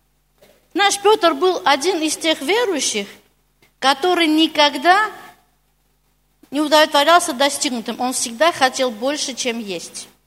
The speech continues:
И он говорит: «Слушай, если Иисус идет по воде, и я хочу ходить по воде. Если Иисус делает так, и я хочу». Он хотел все,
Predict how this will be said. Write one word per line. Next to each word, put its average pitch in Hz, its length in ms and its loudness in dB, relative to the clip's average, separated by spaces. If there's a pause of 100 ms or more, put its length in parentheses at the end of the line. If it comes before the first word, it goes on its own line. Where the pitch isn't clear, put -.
(1500)
И 254 80 -2
он 277 100 0
говорит: 277 160 -2
«Слушай, 269 300 -4
если 262 420 -4
Иисус 392 500 -2
идет 202 340 -10
по 190 140 -8
воде, 180 440 -12 (360)
и 349 80 -2
я 202 200 -2
хочу 196 340 -12
ходить 190 320 -14 (100)
по 170 120 -14
воде. 180 340 -18 (800)
Если 277 300 -2
Иисус 359 420 0
делает 208 400 -2
так, 185 240 -6
и 339 80 2
я 302 220 2
хочу». 202 360 -6 (260)
Он 403 260 8
хотел 320 500 2
все, 453 540 4